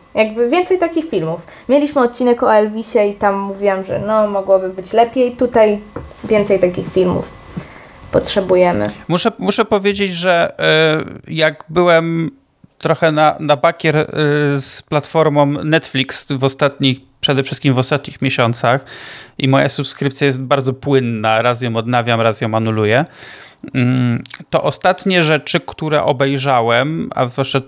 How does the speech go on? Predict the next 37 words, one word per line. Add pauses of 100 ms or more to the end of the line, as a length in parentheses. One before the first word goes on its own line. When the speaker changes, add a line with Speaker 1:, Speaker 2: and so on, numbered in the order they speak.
Speaker 2:
ostatnie
trzy
rzeczy,
które
na
Netflixie
obejrzałem,
bardzo
mnie
pozaskakiwały,
bo (120)
tu
właśnie
wspomniana
przez
nas
dzisiaj
Blondynka, (600)
e,
serial, (480)
e,
o (160)
Jeffie
Dahmerze, (640)
e,
który
też
jest
dosyć
kontrowersyjny,
jeśli
chodzi
o
dyskusję
w
ogóle
w,